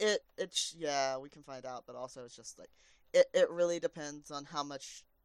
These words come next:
Araki wants to put into certain scenes, 'cause, like,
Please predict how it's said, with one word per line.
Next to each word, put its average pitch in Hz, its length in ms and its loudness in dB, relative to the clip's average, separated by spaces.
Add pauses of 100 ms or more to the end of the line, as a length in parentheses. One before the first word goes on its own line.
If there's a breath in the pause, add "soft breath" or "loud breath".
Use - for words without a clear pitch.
(840)
Araki 143 520 0
wants 135 280 -6
to 131 80 -14
put 135 280 -6
into 127 240 -14
certain 131 320 -14
scenes, 131 540 -18
'cause, 120 240 -12
like, 117 180 -14